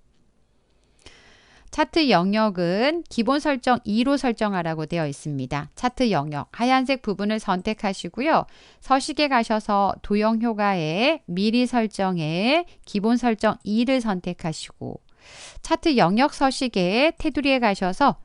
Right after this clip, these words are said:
둥근 모서리 체크하셔서요. 모서리를 둥글게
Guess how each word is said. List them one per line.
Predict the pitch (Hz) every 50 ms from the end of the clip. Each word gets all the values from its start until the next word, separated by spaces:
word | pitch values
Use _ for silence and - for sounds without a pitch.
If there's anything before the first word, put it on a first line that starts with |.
| - -
둥근 | - - 214 214 208 220 262 262
모서리 | 254 233 220 214 202 - 226 208 202 214 220 214
체크하셔서요. | - - 233 - - - 226 208 202 - 196 175 175 - 175 - 233 285 262 196 - - - -
모서리를 | - 165 170 - 196 190 180 185 170 180 170 180 208 262 311 311
둥글게 | - - 175 170 160 165 165 165 165 196 254 294 294